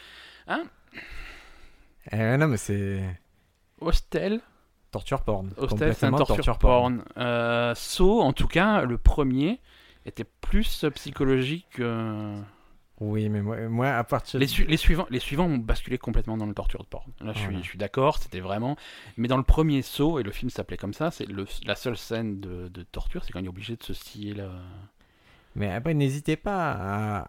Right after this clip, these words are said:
Speaker 2: à inventer vos propres sous-genres. Par exemple, moi, j'ai le
Speaker 1: C'est ça
Speaker 2: film,
Speaker 1: qui est drôle.
Speaker 2: moi, j'ai le film de genre Eric Roberts. Si Eric Roberts a un film, c'est,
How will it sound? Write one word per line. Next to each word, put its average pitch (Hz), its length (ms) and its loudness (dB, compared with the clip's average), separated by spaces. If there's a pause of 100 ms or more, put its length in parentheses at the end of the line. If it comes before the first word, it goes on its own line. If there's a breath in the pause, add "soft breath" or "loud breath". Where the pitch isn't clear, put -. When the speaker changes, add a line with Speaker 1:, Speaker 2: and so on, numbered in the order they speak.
Speaker 2:
à 101 100 -8
inventer 117 360 -2
vos 117 120 -6
propres - 240 -4
sous-genres. 120 380 -4
Par 107 120 -4
exemple, 107 180 -2
moi, 135 80 2
j'ai 139 120 -2
le 135 60 6
Speaker 1:
C'est 123 80 2
ça 151 80 8
Speaker 2:
film, 143 80 4
Speaker 1:
qui 123 60 0
est 117 40 4
drôle. 107 220 2 (100)
Speaker 2:
moi, 147 60 0
j'ai 143 100 2
le 151 40 2
film 143 180 0
de 131 80 4
genre 135 240 0
Eric 120 240 -4
Roberts. 113 380 0 (260)
Si - 140 -6
Eric 120 260 0
Roberts 123 320 0
a 120 40 2
un 113 80 0
film, 139 200 -2
c'est, 117 300 -2